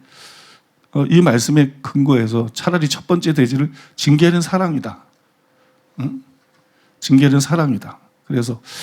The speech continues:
자녀들이 징계를 경히 여기잖아요. 잔소리처럼 생각하고. 근데 이거는 정말 우리를 깊이 사랑해서 하는 거기 때문에 이걸 경히 여기면 안 된다. 이걸 흘려들으면 안 된다. 이걸 정말 중히 여겨야 된다. 응? 그다음에 그에게 꾸지람일 때 낙심하지 말라.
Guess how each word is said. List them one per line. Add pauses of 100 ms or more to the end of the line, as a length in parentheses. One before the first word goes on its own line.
(160)
자녀들이
징계를
경히
여기잖아요. (520)
잔소리처럼
생각하고. (360)
근데
이거는
정말
우리를
깊이
사랑해서
하는
거기
때문에 (360)
이걸
경히
여기면
안
된다. (540)
이걸
흘려들으면
안
된다. (540)
이걸
정말
중히
여겨야
된다. (800)
응? (460)
그다음에
그에게
꾸지람일
때
낙심하지
말라.